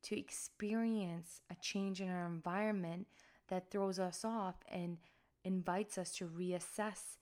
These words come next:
what we want in life and what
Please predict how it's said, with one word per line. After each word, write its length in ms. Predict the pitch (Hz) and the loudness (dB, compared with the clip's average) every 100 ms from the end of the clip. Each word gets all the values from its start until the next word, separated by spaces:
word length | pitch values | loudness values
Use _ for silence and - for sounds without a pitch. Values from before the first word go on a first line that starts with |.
| _ - - - - 170 165 | _ -20 -20 -18 -12 -8 0
what 240 | 185 208 | 0 2
we 100 | 190 | 0
want 260 | 175 180 196 | 0 0 0
in 200 | 180 170 | 0 -2
life 340 | 160 160 - - | -2 -4 -8 -6
and 300 | 170 175 165 | -4 -4 -4
what 260 | 175 180 | -2 -2